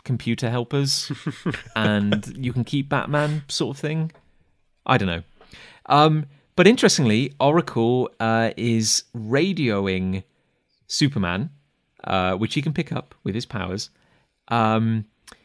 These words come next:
Speaker 1: because not everybody knows Batman's secret identity. So that she's trying to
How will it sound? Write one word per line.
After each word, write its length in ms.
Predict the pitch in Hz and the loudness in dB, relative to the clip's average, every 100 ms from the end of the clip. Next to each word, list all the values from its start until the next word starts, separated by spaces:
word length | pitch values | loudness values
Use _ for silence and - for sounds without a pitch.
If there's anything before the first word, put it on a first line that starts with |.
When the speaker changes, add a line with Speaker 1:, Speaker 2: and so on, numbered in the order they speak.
| _ _ _ | _ _ _
Speaker 1:
because 520 | 139 - 156 135 - - | -4 0 -2 0 -4 -4
not 320 | 135 143 156 | 2 2 2
everybody 480 | 156 147 139 131 123 | 0 2 2 2 0
knows 360 | 123 120 120 113 | 2 2 2 0
Batman's 600 | - 117 - 117 110 110 | -2 -2 -2 -2 -2 -2
secret 540 | - - 117 - 113 - | -4 -4 -6 -6 -8 -4
identity. 1080 | 110 104 127 127 127 - - - - 139 _ _ _ _ _ | -4 -4 -4 -4 -6 -8 -10 -14 -14 -16 _ _ _ _ _
So 500 | - 104 98 98 98 - | -4 0 0 0 -2 -4
that 260 | 110 104 - _ _ | -4 -4 -6 _ _
she's 340 | - - 113 - | -10 -4 -4 -4
trying 600 | - - 131 123 127 123 | -8 -4 0 0 0 -2
to 720 | - - 113 107 107 107 107 | -4 0 2 4 2 2 -2